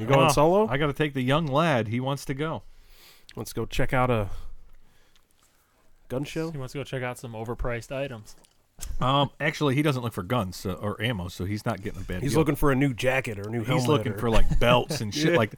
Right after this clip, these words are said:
Speaker 2: the shit that they don't sell, and they got it priced for, like, twenty bucks, and you could say, "I'll give you five." "Yeah, uh, sh-, yeah, sure, 'cause I've been carrying this around for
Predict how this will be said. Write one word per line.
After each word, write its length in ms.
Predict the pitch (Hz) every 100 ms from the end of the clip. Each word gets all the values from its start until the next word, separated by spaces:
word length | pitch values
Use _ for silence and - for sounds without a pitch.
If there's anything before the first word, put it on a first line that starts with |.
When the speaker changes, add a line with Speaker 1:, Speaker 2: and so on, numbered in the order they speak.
| - -
Speaker 2:
the 80 | 131
shit 240 | - 170
that 140 | 143 131
they 120 | 120
don't 300 | 110 135 -
sell, 380 | 156 143 113 - - -
and 140 | 120 127
they 80 |
got 160 | 127 120
it 60 | -
priced 280 | 131 127
for, 80 | -
like, 100 | 104
twenty 240 | - 143 120
bucks, 340 | 127 123 110 113
and 80 |
you 60 | 113
could 100 | -
say, 200 | 123 113 -
"I'll 80 | 131
give 140 | 143
you 80 | 113
five." 440 | - 131 117 104 - -
"Yeah, 340 | 113 123 113 -
uh, 120 | 123
sh-, 120 | -
yeah, 220 | 143 147 120
sure, 300 | - 123 101
'cause 100 | 110
I've 100 | 110
been 140 | 107
carrying 260 | - 117 107
this 120 | 101
around 140 | 107
for 100 | 98